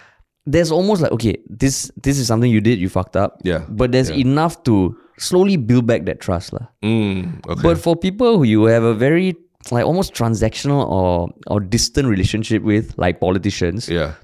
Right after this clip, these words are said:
Speaker 1: to me, it's, it's fucked up, lah. And I can, I cannot, I cannot accept it, lah.
Speaker 2: Ah, I see, I see.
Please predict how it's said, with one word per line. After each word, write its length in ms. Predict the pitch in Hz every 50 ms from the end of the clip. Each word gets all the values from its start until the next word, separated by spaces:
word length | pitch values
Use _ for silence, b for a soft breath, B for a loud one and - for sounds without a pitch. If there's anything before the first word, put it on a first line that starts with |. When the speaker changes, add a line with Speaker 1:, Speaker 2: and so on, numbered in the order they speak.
| _ -
Speaker 1:
to 60 | -
me, 140 | 123 262 175
it's, 280 | - 117 101 - - - _ _ -
it's 160 | 117 110 -
fucked 400 | - - - - 117 - - -
up, 120 | 127 101 -
lah. 220 | 95 - - - - _ -
And 140 | - 92 98
I 100 | 95 101
can, 160 | - - - -
I 100 | - 110
cannot, 280 | - 127 135 143 117 60
I 80 | -
cannot 240 | 95 - 117 117 -
accept 300 | - - 95 87 - -
it, 100 | 80 -
lah. 140 | - 87 98 -
Speaker 2:
Ah, 320 | 87 85 82 80 73 67 -
I 60 | 80 85
see, 220 | - - 80 78
I 60 | 78
see. 140 | 80 -